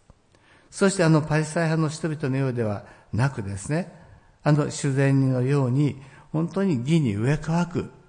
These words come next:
そのようなものである、そのことが求められています。その時神によって満たされて、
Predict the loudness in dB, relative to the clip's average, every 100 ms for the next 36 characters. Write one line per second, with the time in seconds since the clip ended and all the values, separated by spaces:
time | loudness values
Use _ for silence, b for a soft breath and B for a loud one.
0 | _ _ _ _ -4 0 2 0 -2 -2
1 | 0 -2 -4 -14 _ _ _ -10 -8 -8
2 | -14 _ _ _ _ -10 -4 -4 -4 -6
3 | -6 -6 -10 -10 -10 -10 -12 -14 -14 -14
4 | -14 -16 -18 B B B B B 2 2
5 | 2 -2 -4 0 2 2 2 -2 -4 -2
6 | -2 -4 -4 -4 -4 -4 -4 -6